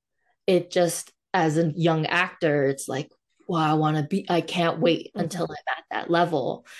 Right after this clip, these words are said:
Speaker 1: I'm just, and I f-, this show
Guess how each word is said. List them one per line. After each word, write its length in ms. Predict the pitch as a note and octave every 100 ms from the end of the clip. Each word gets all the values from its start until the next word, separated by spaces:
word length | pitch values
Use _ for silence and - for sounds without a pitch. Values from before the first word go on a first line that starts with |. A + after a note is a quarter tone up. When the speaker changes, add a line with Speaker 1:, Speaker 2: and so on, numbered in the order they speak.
| - -
Speaker 1:
I'm 140 | F3
just, 240 | E3 E3 - _ _
and 420 | G3 F3+ E3 E3 F3
I 100 | F3
f-, 160 | F3 - _ _
this 320 | D#3+ D#3 F3 -
show 920 | - G3 G3 A3 F3 D#3+ D#3 C3+